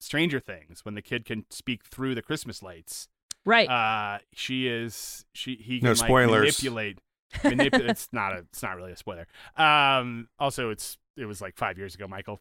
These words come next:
Speaker 1: Catch up. Sorry. Um,
Speaker 2: <laughs>
Speaker 1: but, uh, yeah, yeah. But so, so he's, like, manipulating through the radio to, like, make the D J read this letter. So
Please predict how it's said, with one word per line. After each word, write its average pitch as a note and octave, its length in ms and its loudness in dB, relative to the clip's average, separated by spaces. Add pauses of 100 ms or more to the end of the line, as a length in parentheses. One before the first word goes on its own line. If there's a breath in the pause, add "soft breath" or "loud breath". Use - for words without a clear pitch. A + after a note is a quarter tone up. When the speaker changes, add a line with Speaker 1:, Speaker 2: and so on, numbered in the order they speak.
Speaker 1:
Catch B2 240 -2
up. A2+ 180 -2
Sorry. B2 260 2 (360)
Um, D3+ 520 6
Speaker 2:
<laughs> - 80 -6
Speaker 1:
but, G#3 460 6
uh, D3 420 6
yeah, F3 260 8
yeah. D3+ 240 4
But C#3+ 180 2
so, D#3 360 6
so D#3+ 160 2
he's, D3+ 180 6
like, D3 160 2
manipulating C3+ 840 -2
through C3+ 280 -4
the B2 100 -2
radio A#2+ 420 -2
to, G2+ 80 -8
like, G2+ 240 -10
make A2+ 200 -6
the A#2+ 80 -6
D A2 200 -6
J G#2 200 -6
read G#2 260 -8
this F#2 200 -14
letter. G#2 380 -10
So F2 400 -12